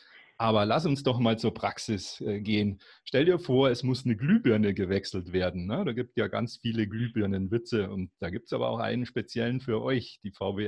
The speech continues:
Ler. Also, wie viele V W Ler braucht man, um eine Glühbirne zu wechseln? Ja, und die Antwort hier ist im Grunde keinen. Denn wenn sie gewechselt werden müsste, hätte der Markt das längst erledigt und die unsichtbare Hand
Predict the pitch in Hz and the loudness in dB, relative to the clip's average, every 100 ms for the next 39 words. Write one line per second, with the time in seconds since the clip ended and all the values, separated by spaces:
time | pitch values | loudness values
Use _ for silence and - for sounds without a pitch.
0 | 117 135 90 - _ _ _ _ - 90 | 0 0 0 -6 _ _ _ _ -6 -4
1 | 92 85 101 214 175 160 139 131 131 139 | -4 -4 0 2 4 2 2 0 2 2
2 | 170 262 117 104 107 - 117 110 107 110 | 4 4 2 2 0 2 2 2 2 0
3 | 113 120 120 113 110 101 113 104 104 - | 0 2 2 4 4 2 0 2 2 0
4 | 110 110 - - - - - _ _ _ | 0 0 0 -10 -20 -20 -20 _ _ _
5 | - 123 110 - 117 123 107 117 151 160 | -2 0 0 0 0 2 2 2 2 4
6 | 160 165 190 165 190 190 - - - - | 4 4 4 6 6 4 -2 -10 -10 -2
7 | 127 120 123 143 135 131 135 214 311 120 | 0 2 2 4 2 2 0 2 4 4
8 | 101 - - _ _ _ _ _ - 120 | 0 -6 -16 _ _ _ _ _ 2 4
9 | 117 120 120 113 113 117 117 107 107 107 | 6 4 2 0 2 2 0 -4 0 2
10 | 104 104 170 330 - 127 131 147 123 120 | 2 2 2 2 0 0 0 0 -2 0
11 | 113 113 101 104 190 - 120 - 110 117 | 0 0 0 0 -4 -6 -8 -2 -2 0
12 | 120 - - 104 143 277 151 180 - - | -4 -8 -8 -2 2 4 4 2 -4 -12
13 | - 123 117 139 262 202 - 123 117 113 | -6 -4 -2 0 -2 -2 -4 -2 0 0
14 | 104 175 117 156 | 0 0 -2 -4